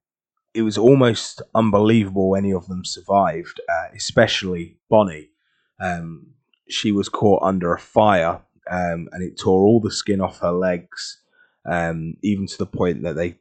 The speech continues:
they said they could see her bone. Now, um, obviously, she was in extreme agony, uh, a lot of pain, and what they did was they, they commandeered a barn house, um, to make her better,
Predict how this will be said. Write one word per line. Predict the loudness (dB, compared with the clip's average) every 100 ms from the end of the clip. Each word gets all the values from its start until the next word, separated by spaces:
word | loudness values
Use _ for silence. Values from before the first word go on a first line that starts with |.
| -8
they | -8
said | -6 -8
they | -8
could | -10 -12
see | -12 -10 -8
her | -10
bone. | -8 0 2 2 -2 -12 _ _ _ _ -8
Now, | -4 0 0 -2 -4
um, | -2 0 -4 -10 -18 _ _
obviously, | -6 -6 -6 -8
she | -4 -2
was | -2 -4 -10 -16 -12
in | -10
extreme | -6 -6 -2 2 4 2 -2 -2
agony, | -2 -2 -6 -6 -8 _ _ _ _ -8
uh, | -6 0
a |
lot | 2 4 2
of | -6
pain, | -8 -6 -6
and | -4
what | -2 -2
they | -4
did | -6 -4 -4
was | -6 -10 -8
they, | -8 -6 -12 _
they | -14 -6
commandeered | -2 -2 -2 -2 -2 -2
a |
barn | -2 2 4 4 0
house, | -6 -6 -6 -8 -12 -14 -16 _ _ _ _
um, | -2 -2 -2 -8 -10
to | -4
make | -4 -4
her | -8
better, | -2 -2 -2 -2 -4